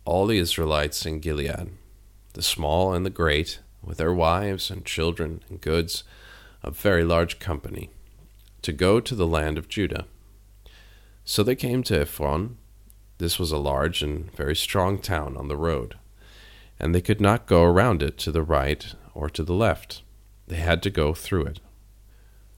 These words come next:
But the people of the town shut them out and blocked up the gates with stones.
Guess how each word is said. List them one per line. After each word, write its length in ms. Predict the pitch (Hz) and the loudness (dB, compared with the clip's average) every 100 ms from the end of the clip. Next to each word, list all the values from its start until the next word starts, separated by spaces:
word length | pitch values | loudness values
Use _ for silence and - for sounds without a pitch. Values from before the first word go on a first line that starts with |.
| - - | -20 -6
But 160 | 85 - | -6 -2
the 80 | |
people 400 | - 127 143 120 | 4 4 6 4
of 100 | 85 | 2
the 100 | 76 | 0
town 520 | - 101 85 73 78 82 | -2 0 2 2 0 -2
shut 360 | - 110 107 | 2 2 2
them 140 | 113 98 | 0 0
out 380 | 110 80 71 | 2 2 0
and 180 | 78 82 | -6 -4
blocked 400 | 85 92 117 - | 2 4 2 -2
up 160 | 67 - | -4 -2
the 80 | 73 | -4
gates 460 | 78 - - - | -2 -4 -4 -8
with 120 | - | -6
stones. 680 | - - 104 92 110 - - | -4 0 2 0 -4 -8 -10